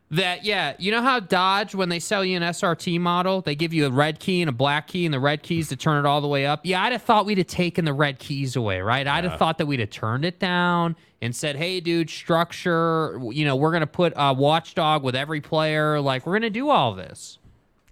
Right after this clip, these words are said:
Speaker 2: 'Cause
Speaker 1: But
Speaker 2: we have to.
Speaker 1: But they didn't do it, and I'm just shocked by it, and that's why I think it's embarrassing.
Speaker 2: Rowdy from South Carolina says, "J T Daniels, U S C to Georgia to West Virginia to Rice."
Speaker 1: Yeah, great example.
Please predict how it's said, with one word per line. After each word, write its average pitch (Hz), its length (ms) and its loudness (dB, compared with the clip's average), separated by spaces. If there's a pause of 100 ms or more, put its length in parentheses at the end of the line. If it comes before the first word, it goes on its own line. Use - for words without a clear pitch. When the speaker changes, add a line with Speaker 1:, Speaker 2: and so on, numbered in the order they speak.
Speaker 2:
'Cause 101 140 -8
Speaker 1:
But 117 120 0
Speaker 2:
we 117 80 0
have 135 280 4
to. - 140 -16
Speaker 1:
But 107 100 -2
they 120 160 0
didn't 196 260 -4
do 320 280 2
it, 107 340 0
and 151 160 -2
I'm 151 180 0
just 131 360 -4
shocked 269 580 0
by 143 220 2
it, 90 180 -8
and 127 140 -2
that's 160 260 -2
why 214 160 0
I 220 40 -2
think 135 220 -6
it's 160 140 -6
embarrassing. 226 720 -4 (100)
Speaker 2:
Rowdy 151 400 4
from 160 180 -2
South 151 320 2
Carolina 147 880 4
says, 123 300 -2
"J 143 240 2
T 175 180 -4
Daniels, 143 540 0
U 127 300 0
S 151 160 4
C 147 180 0
to 131 100 0
Georgia 127 400 0
to 117 100 0
West 117 260 0
Virginia 104 440 -2
to 98 60 -4
Rice." 76 520 -10 (440)
Speaker 1:
Yeah, 370 220 0 (400)
great 214 160 2
example. 233 520 -4